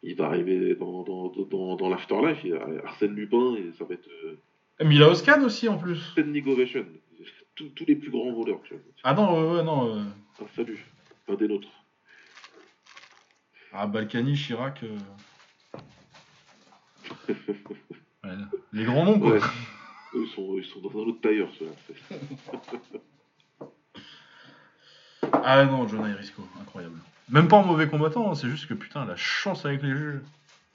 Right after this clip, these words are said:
Speaker 2: Enfin, la chance
Speaker 1: Ouais,
Speaker 2: avec
Speaker 1: ouais.
Speaker 2: les juges espagnols, <laughs> c'est pas tellement de la
Speaker 1: Ouais.
Speaker 2: chance quand t'es espagnol.
Speaker 1: Non, mais ouais, il y avait un truc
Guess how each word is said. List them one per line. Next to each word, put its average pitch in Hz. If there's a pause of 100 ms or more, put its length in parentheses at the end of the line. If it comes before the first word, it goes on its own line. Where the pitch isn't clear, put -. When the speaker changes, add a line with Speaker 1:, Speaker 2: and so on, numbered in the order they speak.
(500)
Speaker 2:
Enfin, 104 (960)
la 110
chance 135
Speaker 1:
Ouais, 123
Speaker 2:
avec 123
Speaker 1:
ouais. 147
Speaker 2:
les 151
juges 156
espagnols, 151
<laughs> 147
c'est -
pas 135
tellement 156
de 151
la 160
Speaker 1:
Ouais. 151
Speaker 2:
chance 180
quand 151
t'es 143
espagnol. 180 (2500)
Speaker 1:
Non, 131
mais 127
ouais, 143
il 127
y -
avait 110
un -
truc -